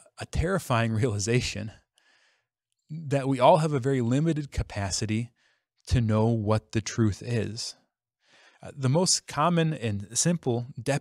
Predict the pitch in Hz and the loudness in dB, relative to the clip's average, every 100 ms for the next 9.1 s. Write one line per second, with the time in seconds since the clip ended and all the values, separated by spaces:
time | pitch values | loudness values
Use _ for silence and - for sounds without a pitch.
0 | - 139 139 165 160 - 117 110 151 202 | -4 -2 0 0 0 0 -2 0 -2 -2
1 | - 175 - 120 113 - 151 - 123 - | -2 -2 -2 -2 -2 0 -2 -2 -4 -6
2 | - _ _ - 170 190 - 135 135 139 | -20 _ _ 0 2 4 2 0 0 0
3 | 127 117 - 117 - - 104 107 110 110 | -2 -4 -4 -6 -4 -4 -4 -4 -6 -8
4 | 117 _ _ _ 131 127 120 120 - 113 | -12 _ _ _ 2 2 2 -2 -4 -2
5 | 131 160 147 120 117 107 101 98 104 127 | 2 2 0 -2 -2 -2 -2 -2 -4 -8
6 | 117 _ _ - - _ 120 120 - 127 | -14 _ _ -20 -20 _ 2 2 2 0
7 | 107 139 - - 170 139 110 120 151 147 | 2 2 2 -2 -2 0 -2 0 -2 0
8 | - 131 139 127 113 127 120 - - 135 | 0 -2 0 -2 -4 -4 -6 -6 -6 -4
9 | 127 | -6